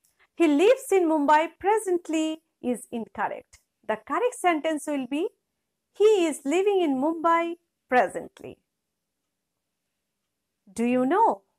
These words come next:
why the above sentence is in present continuous and not in simple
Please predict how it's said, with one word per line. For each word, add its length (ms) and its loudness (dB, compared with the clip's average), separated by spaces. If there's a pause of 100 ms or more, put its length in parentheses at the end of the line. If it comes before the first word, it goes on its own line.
(300)
why 120 8 (200)
the 140 6 (280)
above 300 0
sentence 680 -2 (400)
is 200 -6
in 80 -10 (160)
present 420 2
continuous 680 2 (220)
and 280 -6 (100)
not 320 2
in 180 0
simple 360 0